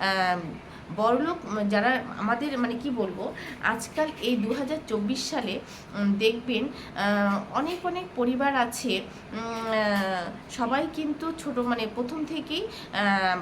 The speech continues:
পয়সার ই হয় না। ঠিক আছে? হয় না, নানান কর্মের মাধ্যমে হোক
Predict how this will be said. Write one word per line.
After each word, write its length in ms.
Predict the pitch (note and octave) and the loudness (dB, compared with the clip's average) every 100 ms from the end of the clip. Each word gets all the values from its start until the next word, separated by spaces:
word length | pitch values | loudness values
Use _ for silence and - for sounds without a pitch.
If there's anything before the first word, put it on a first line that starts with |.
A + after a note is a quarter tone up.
| - | 0
পয়সার 460 | A#3 A#3+ - D4 B3+ | 2 2 2 0 0
ই 140 | A#3+ | 0
হয় 260 | B3 F#3+ E3 | 2 2 2
না। 120 | D3 - | -2 -6
ঠিক 100 | D#4+ | -6
আছে? 220 | D#4+ G#3 - | -4 -4 -6
হয় 400 | G#3+ - B3+ F4+ | -4 -4 -2 0
না, 180 | F#4+ G#3 | 2 2
নানান 380 | A3 A#3+ B3 | 4 4 2
কর্মের 400 | B3 A3+ A#3 A#3 | 4 4 4 -2
মাধ্যমে 560 | A#3 A3 G#3 G#3 A#3+ A3+ | 0 0 0 0 0 2
হোক 260 | B3 G#3+ | 2 0